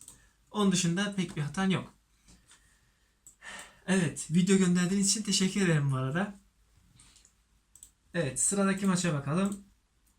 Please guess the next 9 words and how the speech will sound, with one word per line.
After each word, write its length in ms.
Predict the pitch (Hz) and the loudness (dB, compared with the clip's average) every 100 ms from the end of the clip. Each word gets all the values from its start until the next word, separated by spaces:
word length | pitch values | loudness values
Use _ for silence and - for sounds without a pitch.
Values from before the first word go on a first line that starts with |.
| _ | _
Arda 420 | 151 175 180 175 208 | 0 2 4 2 2
Yakar. 760 | 196 196 220 185 - - - _ _ _ _ - - _ _ _ _ _ _ _ - - - - _ - - _ _ _ _ - _ _ _ _ _ _ _ _ _ | 2 2 2 0 -4 -12 -18 _ _ _ _ -20 -20 _ _ _ _ _ _ _ -18 -18 -18 -20 _ -20 -20 _ _ _ _ -20 _ _ _ _ _ _ _ _ _
Adanalıydı 600 | 156 151 202 190 160 151 | -2 2 2 2 2 2
galiba 380 | 143 139 139 139 | 0 0 0 -2
bu 60 | 143 | -4
arkadaş. 600 | 139 139 131 127 - - - - - - - - - - _ _ _ - - - _ _ - - - - - - - _ _ _ _ _ - | -4 -4 -4 -4 -6 -8 -18 -20 -16 -2 2 2 0 -4 _ _ _ -20 -20 -20 _ _ -16 -14 -4 -4 -4 -12 -16 _ _ _ _ _ -8
Beyazlı 500 | 160 160 214 202 202 | 0 2 4 2 2
arkadaş 460 | 202 180 196 240 - | 0 0 0 -2 -2
Arda. 480 | 220 208 175 123 - | 0 2 2 -2 -6